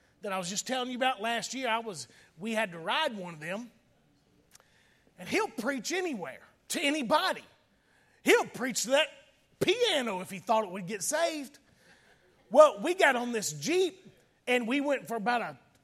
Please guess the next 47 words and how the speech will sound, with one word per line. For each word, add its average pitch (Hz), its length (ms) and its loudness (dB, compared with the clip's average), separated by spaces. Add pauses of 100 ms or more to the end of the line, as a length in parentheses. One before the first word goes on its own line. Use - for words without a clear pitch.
(180)
four 247 140 2
or 240 80 2
five 240 240 4
mile 233 280 0
ride. 294 300 0 (340)
He 262 200 6
just 185 240 -4
starts 311 320 0
preaching 285 480 0
to 226 80 -2
everybody 262 420 0
that's, 294 360 -6 (100)
that's 262 180 -6
on 311 200 0
that 370 180 -6
Jeep. 440 280 4 (840)
And 208 100 2
I'm 311 120 0
sitting 240 320 -4
there 247 160 2
like, 220 200 0 (720)
"Okay." 247 440 -6 (340)
He's 175 160 -10
just 269 160 -8
preaching 254 400 -6
to 156 120 -14
'em. 110 120 -20 (720)
Well, 233 320 2
we 233 140 -4
got 226 180 2
to 190 80 -10
where 208 160 -2
we 190 140 -6
were 165 40 -12
going. 226 260 0
We 214 100 -6
did 185 160 -4
our 180 100 0
business. 214 420 -2
We 190 120 -8
get 202 180 -2
on 190 180 -4
another 190 300 -4
one 226 160 -4
to 180 80 -8
go 165 160 -10
back. 240 360 4